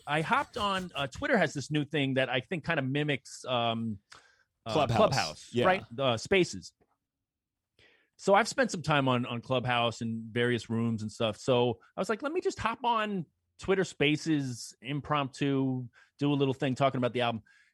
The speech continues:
Speaker 1: And about fifteen people wound up coming on over the course of, I think I did, like, I don't know, half hour, forty-five minutes.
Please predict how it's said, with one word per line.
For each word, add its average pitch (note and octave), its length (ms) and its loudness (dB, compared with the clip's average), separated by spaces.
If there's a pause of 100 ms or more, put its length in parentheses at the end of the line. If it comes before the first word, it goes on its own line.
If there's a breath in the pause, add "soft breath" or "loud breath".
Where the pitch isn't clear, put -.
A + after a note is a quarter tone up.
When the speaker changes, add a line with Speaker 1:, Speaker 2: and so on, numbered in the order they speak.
(120 soft breath)
Speaker 1:
And D#3 100 0
about F3 320 2
fifteen A3+ 440 -4 (120)
people G3 400 2
wound E3 320 2
up D#3 180 4
coming D#3+ 360 -2
on C#3+ 360 2
over A#2+ 180 -2
the A#2 80 -6
course C#3 340 -2
of, A#2 100 -2
I A2+ 60 -2
think C#3 180 -8
I A#2 60 0
did, G#2 220 -12
like, F2+ 200 -12
I G2 60 -12
don't G2 100 -12
know, D2 120 -20
half F2+ 200 -10
hour, E2+ 400 -10
forty-five F2+ 300 -10
minutes. F2+ 240 -14